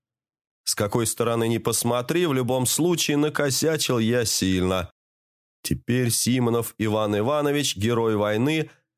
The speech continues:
не знаю, что он уж там сделал, если, как говорит Матвеев, его в учебники истории внесли, но зато расстрелян за измену родине.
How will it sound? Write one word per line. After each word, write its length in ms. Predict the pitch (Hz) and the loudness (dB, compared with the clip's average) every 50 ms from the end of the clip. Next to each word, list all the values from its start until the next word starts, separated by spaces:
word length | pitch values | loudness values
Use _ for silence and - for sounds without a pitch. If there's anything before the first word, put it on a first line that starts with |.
| _ _ _ _ _ | _ _ _ _ _
не 120 | 104 92 85 | -2 0 0
знаю, 400 | 85 107 127 147 143 131 110 98 | 0 0 0 0 0 0 0 -2
что 280 | - - - 110 107 | -2 -2 -2 0 0
он 100 | 104 101 | 2 0
уж 180 | 104 101 - - | 0 0 -2 -4
там 260 | - - 98 92 92 | -2 -2 -2 0 -2
сделал, 580 | 85 82 92 104 147 165 156 127 107 90 - - _ _ _ _ _ - | -2 -2 -2 -2 -2 0 0 0 -2 -2 -4 -8 _ _ _ _ _ -2
если, 360 | 151 151 143 135 - 127 120 | 0 0 0 0 -2 -2 -2
как 240 | 117 135 123 123 98 | -2 -2 -4 -4 -4
говорит 420 | 87 110 117 120 117 113 107 - | -2 0 0 0 0 -2 -2 -2
Матвеев, 680 | 113 110 110 110 - 139 156 180 180 170 147 127 - - | -2 -2 -2 -2 -2 -4 -2 0 0 0 0 0 -2 -2
его 300 | 113 123 123 127 120 113 | -2 0 0 0 0 0
в 40 | |
учебники 680 | 113 117 113 - - 123 110 110 117 120 - - 127 135 | 0 -2 -2 0 0 0 0 0 0 0 0 0 0 0
истории 480 | 139 - - - - 113 104 95 95 95 | 0 -2 -4 -2 -2 0 0 2 2 0
внесли, 500 | 87 95 101 104 - - 101 101 98 - - _ _ _ _ _ _ _ _ _ _ - | 0 0 0 0 0 0 0 -2 -2 -4 -8 _ _ _ _ _ _ _ _ _ _ -4
но 200 | 117 151 175 151 | -2 0 0 2
зато 380 | 143 135 123 127 - 156 156 | 0 0 0 0 0 2 2
расстрелян 840 | 135 123 123 - - - 120 113 120 117 110 107 101 101 98 90 80 - _ _ _ - | 2 2 0 0 -2 0 0 0 2 2 2 2 2 0 0 -2 -4 -8 _ _ _ -4
за 260 | 98 113 165 165 147 | -2 0 2 2 2
измену 440 | 113 - - 95 98 92 92 95 98 | 0 0 0 0 0 2 2 2 2
родине. 500 | 104 107 98 85 98 95 95 98 87 | 2 0 0 0 0 0 0 0 -2